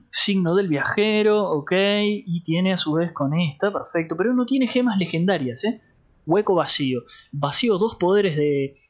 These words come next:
del cubo de Kanai, em, Rey Inmortal, así que por este lado está bueno que tengamos Rey Inmortal activo con las seis piezas. Em,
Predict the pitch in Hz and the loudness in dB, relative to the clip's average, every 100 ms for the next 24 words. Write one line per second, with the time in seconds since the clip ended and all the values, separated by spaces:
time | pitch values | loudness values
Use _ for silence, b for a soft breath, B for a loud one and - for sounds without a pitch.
0 | B _ - 170 160 156 - 180 151 143 | B _ -12 -4 -2 0 0 2 2 2
1 | 208 277 247 226 190 190 160 156 156 151 | 2 2 2 0 0 0 0 0 0 0
2 | 151 147 _ _ _ _ _ _ - - | -2 -6 _ _ _ _ _ _ -8 -2
3 | 190 196 170 156 170 269 262 208 160 190 | 0 2 2 0 0 2 2 0 0 0
4 | 175 165 170 165 170 180 160 - 147 180 | -2 0 -2 0 0 0 -2 -2 -2 0
5 | 247 185 156 160 B B B B B - | 0 0 -2 -4 B B B B B -6
6 | 151 147 165 185 156 165 185 180 156 147 | -4 0 0 0 0 0 0 0 0 -2
7 | 147 185 156 147 - 214 196 160 156 156 | -2 0 -2 -4 -2 0 2 0 0 -2
8 | 170 - 151 139 - - - 165 147 - | -4 -6 -6 -4 -4 -2 -2 -2 -4 -2
9 | 226 214 - 165 156 - B B B - | 0 0 0 -2 -4 -10 B B B -4
10 | 170 160 151 156 147 147 147 147 | 0 2 2 0 0 -2 -2 -4